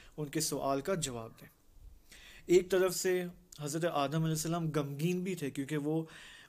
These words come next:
उस तकर्रुब इलाही से दूर थे, ठीक है, उस मकाम से तनज़्ज़ुल का शिकार हुए थे, लिहाजा बेहिश्त की निस्बत वो बहुत दिलतंग हो चुके थे। अपनी पूरी उम्र में, अपनी पूरी इस साढ़े सात सौ या, अ,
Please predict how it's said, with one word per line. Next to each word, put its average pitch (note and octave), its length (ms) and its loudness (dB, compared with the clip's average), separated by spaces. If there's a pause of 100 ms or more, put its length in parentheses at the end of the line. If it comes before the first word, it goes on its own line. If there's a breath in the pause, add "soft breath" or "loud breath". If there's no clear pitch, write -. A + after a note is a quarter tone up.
उस F3 320 2 (200)
तकर्रुब D3+ 520 2
इलाही D#3 480 4
से E3 260 -2 (220)
दूर E3+ 360 0
थे, F3+ 80 -6 (520)
ठीक C#3+ 180 -4
है, D3+ 60 4
उस D#3+ 240 -4
मकाम C#3+ 400 -4
से E3 260 0 (440 loud breath)
तनज़्ज़ुल C3+ 520 -2
का F3+ 160 -2
शिकार F3 380 0
हुए D#3+ 240 0
थे, D#3 80 -4
लिहाजा C3+ 480 -4 (500 loud breath)
बेहिश्त D#3 500 4
की A#3 80 2
निस्बत G3+ 420 2
वो F#3+ 220 4
बहुत F3 240 0 (100)
दिलतंग D#3+ 460 2
हो C3 160 -4
चुके - 280 -10
थे। C3+ 140 -16 (760 loud breath)
अपनी B3 220 -2
पूरी C#4 300 6
उम्र E3+ 280 2
में, C3 280 -10
अपनी G3 160 -4
पूरी B3+ 260 0
इस G#3+ 180 0
साढ़े E3 320 4
सात F3 280 0
सौ F#3+ 140 -2
या, E3+ 160 0
अ, E3 80 -6